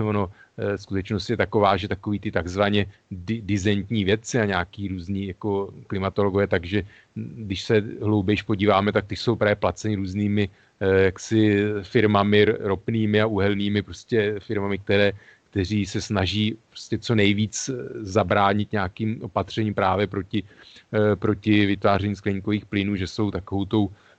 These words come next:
eh, fosilní lobby vlastně placení. A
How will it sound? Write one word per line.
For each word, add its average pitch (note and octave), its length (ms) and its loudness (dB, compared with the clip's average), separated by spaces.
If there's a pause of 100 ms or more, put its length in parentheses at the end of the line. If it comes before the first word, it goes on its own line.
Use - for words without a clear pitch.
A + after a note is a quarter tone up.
eh, G2 160 2
fosilní G#2 560 2
lobby G#2+ 280 4
vlastně F2+ 360 -2
placení. F#2+ 640 -4 (400)
A F#2 500 0